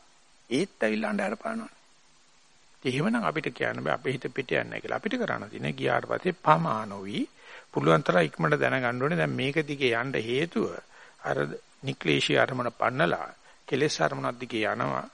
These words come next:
පුළුවන් ද මේ දැකපු අරමුණට රින් ගන්න නැතුව ඉන්න.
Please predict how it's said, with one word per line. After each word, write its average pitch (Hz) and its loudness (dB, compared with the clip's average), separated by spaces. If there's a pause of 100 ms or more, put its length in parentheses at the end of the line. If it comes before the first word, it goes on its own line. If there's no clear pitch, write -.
(280)
පුළුවන් 156 6
ද 98 -4 (1300)
මේ 139 0
දැකපු 120 0
අරමුණට 143 4
රින් 143 4
ගන්න 123 4
නැතුව 107 -4
ඉන්න. 87 -14